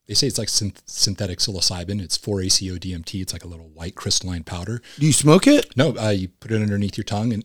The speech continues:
Speaker 1: it lasts about six hours.
Speaker 2: Okay, so
Speaker 1: So
Speaker 2: it's not the same as the five M A O
Speaker 1: No,
Speaker 2: or
Speaker 1: it's
Speaker 2: whatever.
Speaker 1: not, it's not bufo or
Speaker 2: Okay.
Speaker 1: five M E O. No, it's four A C O D M T,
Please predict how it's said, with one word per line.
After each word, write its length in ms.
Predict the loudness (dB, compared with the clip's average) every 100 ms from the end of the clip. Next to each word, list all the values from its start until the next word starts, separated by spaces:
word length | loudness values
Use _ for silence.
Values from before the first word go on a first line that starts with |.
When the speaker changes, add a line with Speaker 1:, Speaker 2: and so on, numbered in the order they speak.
| -8
Speaker 1:
it 60 |
lasts 280 | -6 -2 0
about 220 | -2 -2
six 240 | -2 -2 -4
hours. 460 | -4 -10 -2 0 4
Speaker 2:
Okay, 280 | 6 6
so 40 | 4
Speaker 1:
So 220 | 8 10
Speaker 2:
it's 100 | 12
not 160 | 8 8
the 80 |
same 240 | 6 10 10
as 120 | 10
the 100 | 6
five 440 | 6 8 10 8
M 200 | 6 4
A 180 | 4 4
O 60 | 4
Speaker 1:
No, 160 | 4
Speaker 2:
or 60 | 4
Speaker 1:
it's 100 | 4
Speaker 2:
whatever. 160 | 4 2
Speaker 1:
not, 100 | 2
it's 120 | 0
not 140 | -2
bufo 360 | -6 -12 -12 -12
or 140 | 0
Speaker 2:
Okay. 180 | 2 2
Speaker 1:
five 200 | 2 -2
M 120 | -6 -8
E 80 |
O. 120 | -14 -18 -20 -20 _ -4
No, 60 |
it's 100 | -2
four 400 | -2 -2 0 0 -2
A 140 | -8
C 320 | -4 -4 -6
O 60 | -18 _ -16
D 160 | 4
M 120 | 4 4
T, 260 | -2 -8